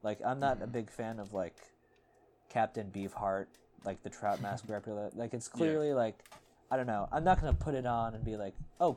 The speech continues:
Speaker 1: cool songs."
Speaker 2: <laughs>
Speaker 1: You
Speaker 2: Yeah.
Speaker 1: know? <laughs>
Speaker 2: Oh, yeah. I'm tapping my toe.
Speaker 1: Yeah, right. It's just like, okay, contrarian album to like.
Speaker 2: Mm-hmm.
Speaker 1: Um, but Death Grips is
Speaker 2: I'm
Speaker 1: like,
Speaker 2: different.
Speaker 1: yeah, Death Grips is, like, actually, like, there's,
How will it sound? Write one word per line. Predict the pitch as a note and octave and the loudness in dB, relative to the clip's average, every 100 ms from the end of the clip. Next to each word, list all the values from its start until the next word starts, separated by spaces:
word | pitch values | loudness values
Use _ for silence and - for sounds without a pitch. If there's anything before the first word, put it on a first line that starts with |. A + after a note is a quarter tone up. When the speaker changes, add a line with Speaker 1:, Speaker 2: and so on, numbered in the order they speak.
| - | 0
Speaker 1:
cool | G3+ A#3 G#3+ - - | -2 2 2 0 -4
songs." | - D3 D3+ E2 - - - - | -2 2 2 0 -8 -12 -8 0
Speaker 2:
<laughs> | |
Speaker 1:
You | A3 A#3 | 4 6
Speaker 2:
Yeah. | D4 - | 8 8
Speaker 1:
know? | - B3 A#3+ C#4 - A3+ - - - | 12 12 12 12 12 8 4 -2 4
<laughs> | D#3+ C#3 A3 | 8 12 12
Speaker 2:
Oh, | G#3 D3 | 12 12
yeah. | C3+ F3 F3 C#3+ G#2+ - - | 12 12 12 10 8 0 -12
I'm | A#2+ | -2
tapping | D#3+ D3+ B2+ | 4 4 6
my | A#2 | 2
toe. | A2 D#3+ E3 C3 G2 | 4 6 8 6 6
Speaker 1:
Yeah, | C#3+ F#3 | 8 10
right. | D#3 C3 A2+ - | 10 6 6 0
It's | - A#2 - | -8 -6 -4
just | A#2 - | -4 -2
like, | G#2+ G2 - - | -2 -4 -6 -4
okay, | C3+ C3 A2+ - - _ - | -2 -2 -2 -4 -14 _ -6
contrarian | - D3+ C#3 - D3+ D#3 D#3+ D#3+ D#3 D3+ | 0 2 0 0 4 4 4 2 -2 -2
album | B2 G#2+ A2+ F#2 F2+ | 0 0 0 -8 -10
to | - | -10
like. | F#2+ E2+ D#2 - - - - | -6 -6 -8 -18 -20 -20 -10
Speaker 2:
Mm-hmm. | A2+ A2 G2 - G#2+ | -6 -4 -6 -4 0
Speaker 1:
Um, | G#2+ G2+ G2 G2 F#2 - _ _ _ - - - - - | 2 2 0 -6 -14 -18 _ _ _ -20 -20 -20 -20 -6
but | C3+ B2+ | -2 6
Death | D#3 - | 6 8
Grips | A3 - - | 0 0 -2
is | E3 | 0
Speaker 2:
I'm | |
Speaker 1:
like, | C#3 | 4
Speaker 2:
different. | B2 - - - - | 4 2 -6 -12 -8
Speaker 1:
yeah, | A#2+ F#2+ D#2 - _ | -2 -2 -2 -10 _
Death | C#3+ F3 | 0 2
Grips | C4 A#3 | 2 0
is, | G3 D3+ | 0 2
like, | C#3 | 2
actually, | - A#2+ - - C#3+ C3+ | 2 -2 -4 -4 -2 0
like, | A2+ - | -2 -4
there's, | G#2+ G#2 - | -6 -6 -10